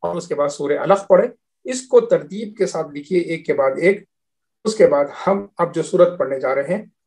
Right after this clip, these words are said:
वो है हमारी सूरत, सूरह मुदस्सिर, सूरह मुदस्सिर का second part। अब सूरह मुदस्सिर निकालेंगे।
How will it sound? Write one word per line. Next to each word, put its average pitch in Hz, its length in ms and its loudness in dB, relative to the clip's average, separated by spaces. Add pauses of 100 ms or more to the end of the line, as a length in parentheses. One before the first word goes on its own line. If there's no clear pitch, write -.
(140)
वो 180 260 6
है 151 240 0
हमारी 139 440 -8
सूरत, 196 500 0 (200)
सूरह 165 540 -4 (400)
मुदस्सिर, 147 640 -8 (1500)
सूरह 160 400 4
मुदस्सिर 160 560 4 (440)
का - 260 -2 (160)
second 135 500 -4
part। - 300 -14 (1700)
अब 202 100 -6
सूरह 175 260 -4
मुदस्सिर 151 360 -6
निकालेंगे। 131 560 -12